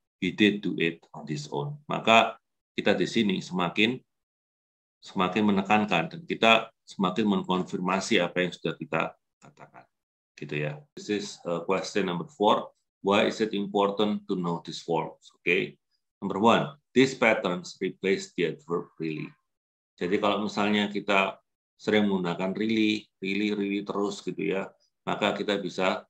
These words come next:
menggunakan bentuk emphatic form ini. Tetapi bentuk emphatic form ini tidak untuk digunakan dalam bentuk tulisan,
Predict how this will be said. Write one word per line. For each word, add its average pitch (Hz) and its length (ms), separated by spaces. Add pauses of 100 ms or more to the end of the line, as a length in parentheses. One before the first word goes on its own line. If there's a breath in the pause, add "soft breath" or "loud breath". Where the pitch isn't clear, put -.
menggunakan 85 560
bentuk 151 480 (400)
emphatic 80 400
form 76 400
ini. 73 320 (540)
Tetapi 110 360 (680)
bentuk 90 240
emphatic 90 400
form 107 320
ini 117 320
tidak 98 320
untuk 101 240
digunakan 90 680
dalam 87 260
bentuk 80 240
tulisan, 113 540